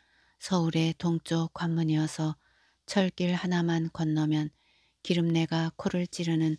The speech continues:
양국은 땅이었다. 한문으로 경성상해라는 구식의 관판이 붙은 농기구 가게는 그 이름과는 딴판으로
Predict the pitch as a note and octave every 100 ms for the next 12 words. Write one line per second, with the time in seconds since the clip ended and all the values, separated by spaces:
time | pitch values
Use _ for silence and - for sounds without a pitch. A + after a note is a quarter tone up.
0 | - - _ - E3+ E3 E3 D#3+ D#3 -
1 | E3+ E3 D3+ D3 - D3+ D3+ _ _ _
2 | _ _ _ _ _ _ _ _ _ -
3 | F#3+ F3 E3+ D#3 D3+ D3+ - _ _ _
4 | _ _ - F3 E3 F3+ E3+ E3+ F3 E3
5 | D#3+ D#3+ D#3 D#3 - E3+ E3 - E3 E3
6 | E3 D#3+ E3 D#3 D3+ D3+ - E3 D#3 E3+
7 | E3+ E3 D#3+ D#3 E3 D#3+ D#3+ D3+ D3 _
8 | _ _ _ _ _ _ - F3 E3+ E3+
9 | E3+ E3+ D#3+ E3 D#3+ F3 E3+ F#3 D#3 D#3
10 | D3+